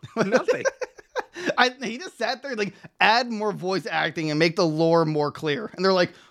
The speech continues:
Speaker 2: Go-
Speaker 1: <laughs> "Whoa!
Speaker 2: <laughs> Do all
Speaker 1: What?"
Speaker 2: these quality of life changes for the players, and they listened.
Speaker 1: It's like,
Speaker 2: Unreal.
Speaker 1: they, <laughs> "Are you, you're sure they're gonna like this?" "Yes, I'm sure they are going to like this." Uh, oh, eh,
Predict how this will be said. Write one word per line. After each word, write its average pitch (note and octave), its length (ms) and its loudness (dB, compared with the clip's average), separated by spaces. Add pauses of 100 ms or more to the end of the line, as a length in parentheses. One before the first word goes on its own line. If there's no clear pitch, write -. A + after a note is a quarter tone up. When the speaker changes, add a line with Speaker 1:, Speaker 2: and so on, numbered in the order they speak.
(140)
Speaker 2:
Go- D3+ 340 -2
Speaker 1:
<laughs> - 1080 -6
"Whoa! E4+ 1300 2
Speaker 2:
<laughs> - 120 -18
Do E3+ 140 0
all E3 120 6
Speaker 1:
What?" E3 80 0
Speaker 2:
these D#3 180 -2
quality D3+ 500 -4
of C#3 180 -4
life A#2+ 280 -10
changes B2 480 -14
for B2+ 140 -14
the B2 120 -8
players, A#2+ 640 -12 (220)
and C3 140 -10
they B2 100 -6
listened. A2+ 560 -16 (140)
Speaker 1:
It's E3 140 -10
like, D3 120 -6
Speaker 2:
Unreal. E3+ 220 -6 (640)
Speaker 1:
they, E4+ 100 -12
<laughs> - 400 -20
"Are F#3 80 -4
you, G#3+ 140 -4
you're G#3 160 2
sure D#4+ 200 0
they're A#3+ 100 2
gonna A3+ 140 2
like G3+ 220 2
this?" A3 280 -2
"Yes, E3 440 0
I'm E3 240 2
sure G3 380 4
they F#3 120 2
are F3 120 2
going F3 300 2
to F3 120 -4
like E3 260 2
this." - 360 -12 (880)
Uh, - 40 -20 (340)
oh, F3 200 -2 (120)
eh, G#3 100 -8